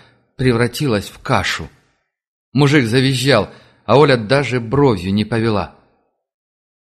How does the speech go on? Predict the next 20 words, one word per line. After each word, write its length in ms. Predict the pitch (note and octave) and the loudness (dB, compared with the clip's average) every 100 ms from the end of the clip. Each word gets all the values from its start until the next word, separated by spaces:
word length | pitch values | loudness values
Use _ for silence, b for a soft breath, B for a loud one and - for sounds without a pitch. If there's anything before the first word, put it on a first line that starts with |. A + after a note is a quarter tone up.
| _ _ | _ _
«Ваня», 520 | D3+ F3 B2+ F#2+ - _ _ _ _ _ _ - | -2 0 2 -2 -4 _ _ _ _ _ _ -4
голос 360 | A#2+ A#2+ G#2+ | 2 2 0
её 220 | B2 A#2 | -2 -2
был 200 | A2+ A#2 | -2 -2
на 140 | A2+ G#2+ | -2 -2
удивление 460 | G#2 A2 A2+ G#2+ | -2 -2 0 -2
спокоен, 540 | G#2 A#2 A2+ A2 F#2+ D#2 _ _ _ _ _ _ _ _ _ | -4 -6 -6 -2 -2 -4 _ _ _ _ _ _ _ _ _
«ты 80 | - | -8
когда 320 | D3+ D3+ D3+ | -4 0 0
с 80 | D3 | -2
ними 220 | E3 D#3 | -2 -2
закончишь, 680 | C3+ D3 F#3+ G3 - A2+ - _ _ _ _ _ | -2 -4 -2 -2 -4 -10 -14 _ _ _ _ _
пожалуйста, 800 | C#3 C#3 D3 A#2 - - A2+ G#2 - _ | -6 -2 -2 -2 -6 -10 -10 -10 -14 _
ради 320 | - F3 C#3+ D#3 | -4 -4 -4 -6
памяти 520 | - D3+ C#3 C3+ C#3 - | -4 -2 -2 -6 -10 -12
Коли, 420 | - C#3+ G#2+ F#2 - _ _ _ _ _ _ _ _ | -2 0 0 -2 -8 _ _ _ _ _ _ _ _
убей 260 | C3+ C3+ F3+ | -6 -2 0
меня 240 | D3 C3 | 0 -2
быстро, 720 | G#2+ G#2+ B2+ A2 - F#2 E2+ - _ _ _ _ _ | -4 -2 -2 -2 -8 -10 -12 -14 _ _ _ _ _
ладно?» 520 | A#2+ D#3 B2 G2 C#2+ | -2 -2 0 -6 -8